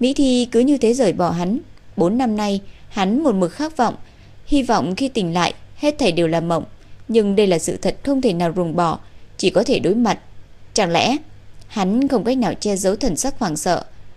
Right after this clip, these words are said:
"Hẳn là thần cốc tiểu thư đã tra ra chân tướng cái chết của vợ ta." "Căn cứ vào điều tra của ta, bốn năm trước, thời điểm các ngươi đi lại trên một cây cầu giữa thác nước, tại sườn đông đại mộ Hắc Lĩnh, ngươi chỉ mới xoay người một cái,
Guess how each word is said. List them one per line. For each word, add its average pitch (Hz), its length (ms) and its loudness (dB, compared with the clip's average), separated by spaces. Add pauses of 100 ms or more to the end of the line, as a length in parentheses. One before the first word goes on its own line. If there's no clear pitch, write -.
(220)
"Hẳn 190 240 -2
là 180 320 4
thần 175 200 -2
cốc 294 160 -2
tiểu 185 140 0
thư 226 260 2
đã 233 160 0
tra 240 180 0
ra 220 140 -2
chân 220 240 0
tướng 196 220 -4
cái 240 120 0
chết 311 180 -4
của 170 120 2
vợ 156 160 0
ta." 214 260 -2 (760)
"Căn 208 200 2
cứ 190 260 4
vào 269 120 0
điều 175 140 0
tra 202 160 -2
của 190 140 -2
ta, 202 300 0 (300)
bốn 190 220 0
năm 240 180 -2
trước, 277 260 0 (360)
thời 208 140 0
điểm 175 380 0
các 277 160 -2
ngươi 247 220 4
đi 233 140 -2
lại 214 160 -2
trên 254 200 0
một 185 140 -2
cây 226 140 2
cầu 180 360 0 (600)
giữa 214 200 4
thác 285 220 0
nước, 311 280 2 (420)
tại 180 340 2
sườn 175 280 0
đông 214 180 2
đại 185 120 0
mộ 170 160 0
Hắc 277 220 -2
Lĩnh, 247 240 0 (480)
ngươi 247 280 6
chỉ 202 120 -2
mới 170 140 0
xoay 269 200 0
người 233 160 2
một 165 220 -2
cái, 202 280 0